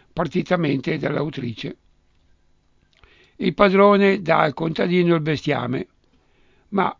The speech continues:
ove i foraggi manchino nel fondo, si concorre da ambedue per metà alla loro compera. La morte di ogni capo di bestiame grava tutta sul padrone.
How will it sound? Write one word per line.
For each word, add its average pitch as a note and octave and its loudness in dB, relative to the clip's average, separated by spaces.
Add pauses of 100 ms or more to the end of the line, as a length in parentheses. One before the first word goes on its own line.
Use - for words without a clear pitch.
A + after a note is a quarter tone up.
ove A#3+ 2
i E3+ 2
foraggi D3 -2
manchino C#3 -2
nel C3+ -2
fondo, C#3 -4 (520)
si - -2
concorre E3 2
da E3 4
ambedue F3+ 2
per D3+ -2
metà D#3 -2
alla F3 0
loro C#3+ 0
compera. B2 -6 (1400)
La D3 -2
morte E3+ 4
di D#3 0
ogni D#3 0
capo D#3 -2
di D3 -4
bestiame E3+ 0 (400)
grava D#3+ -2
tutta C4 0
sul D#3 -4
padrone. C3 -4